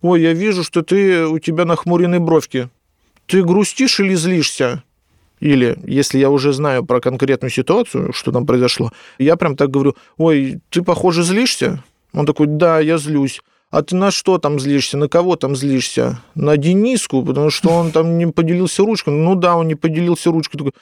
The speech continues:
«М, жаль. Ну, я думаю, что, в общем, ты можешь к нему подойти завтра и как-то по-другому у него попросить». Это первая история,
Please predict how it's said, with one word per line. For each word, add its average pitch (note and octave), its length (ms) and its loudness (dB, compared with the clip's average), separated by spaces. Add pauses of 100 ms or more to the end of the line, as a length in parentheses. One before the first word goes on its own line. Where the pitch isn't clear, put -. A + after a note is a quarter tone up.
(280)
«М, G3+ 800 2
жаль. F#3 480 0 (340)
Ну, F#3+ 240 0
я F#3 160 2
думаю, F#3 320 -2
что, - 240 -2
в E3+ 60 0
общем, D#3+ 520 -4
ты - 120 -2
можешь E3 280 0
к - 40 -2
нему D#3+ 200 2
подойти D#3+ 400 2
завтра D#3 440 0
и C#3+ 40 0
как-то D3+ 280 -4
по-другому D3+ 540 0
у D3 40 0
него C#3 220 0
попросить». - 480 -2 (680)
Это A#3+ 240 2
первая C#3+ 440 0
история, B2+ 480 -4